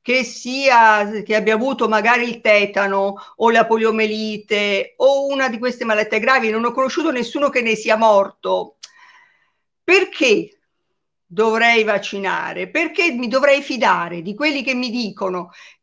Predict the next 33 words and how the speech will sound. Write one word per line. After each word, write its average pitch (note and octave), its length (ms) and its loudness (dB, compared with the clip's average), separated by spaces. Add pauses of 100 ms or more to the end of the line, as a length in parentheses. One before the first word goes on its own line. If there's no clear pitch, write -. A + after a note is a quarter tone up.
(100)
di A3 200 -6
vaccinare C#4 580 2
me A#3+ 320 -4
o G3 140 -2
di G#3 100 -4
vaccinare B3+ 480 0
i C4+ 40 -4
miei D4+ 120 0
figli D4+ 580 -2 (140)
quando B3+ 340 0
senti C#4 400 0
dire G#3 360 -4
poi A3+ 240 2
che A3 100 -2
i A3+ 60 0
vaccini C4+ 680 -4
sono B3 480 2
invece A#3 720 -4
un C4 200 -4
veleno, B3 840 0 (480)
mi G#3 140 -4
dai A3+ 200 4
la A3 100 4
prossima, G#3+ 720 -2
o B3+ 260 4
addirittura B3 840 -2 (300)
una B3+ 260 2
cospirazione B3+ 760 0
di G3+ 120 -4
Big A3+ 260 -6
Pharma A#3 560 2
per G3+ 160 0
guadagnare? G3 760 -4